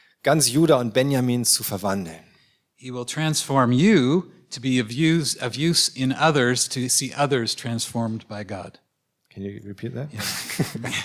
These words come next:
Speaker 2: <laughs> And God will transform you so that you can be used to transform oth-, that God will transform others through. He will be like instruments.
Speaker 1: Ja.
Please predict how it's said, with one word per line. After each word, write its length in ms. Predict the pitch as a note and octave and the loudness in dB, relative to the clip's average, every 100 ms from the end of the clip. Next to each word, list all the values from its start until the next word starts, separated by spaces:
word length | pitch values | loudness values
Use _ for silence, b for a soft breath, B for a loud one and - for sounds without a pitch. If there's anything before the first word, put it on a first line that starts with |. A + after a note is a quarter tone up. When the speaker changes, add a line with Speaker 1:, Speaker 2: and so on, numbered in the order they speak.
| - | -12
Speaker 2:
<laughs> 180 | - - | -20 -4
And 200 | D3 C3+ | -2 2
God 280 | D#3+ F3+ F3 | 4 4 4
will 120 | E3 | 0
transform 640 | D3+ E3+ D#3+ - D3+ C#3 | 0 0 -2 -2 -2 0
you 320 | D#3+ A#3+ F3+ E3+ | 0 0 0 0
so 180 | - | -2
that 220 | D3+ D3 D3+ | -4 -8 -6
you 160 | G3+ | -6
can 180 | D3 G3+ | -4 -4
be 60 | F#3 | -4
used 680 | E3 D#3+ D3 D3 - - - | -4 -4 -4 -6 -12 -18 -16
to 80 | |
transform 720 | C#3+ E3+ D#3 D3 - D3 C3+ C#3 | -12 -8 -6 -8 -8 -4 -4 -6
oth-, 440 | C3+ D#3 - B2 - | -8 -8 -10 -20 -12
that 240 | D3+ B2+ | -12 -6
God 280 | D#3 E3+ E3 | -2 -2 -2
will 120 | D3+ | -6
transform 440 | D#3 D#3 D3 D3 | -6 -8 -6 -6
others 460 | C#3 C#3 C3 A#2+ - | -4 -6 -4 -6 -6
through. 220 | D3 A2 | -6 -10
He 80 | G#2+ | -12
will 80 | C#3+ | -12
be 160 | C#3 E3+ | -8 -8
like 180 | D3+ | -8
instruments. 540 | - D3+ - B2 G#2+ F#2+ | -10 -14 -12 -12 -10 -12
Speaker 1:
Ja. 200 | - | -14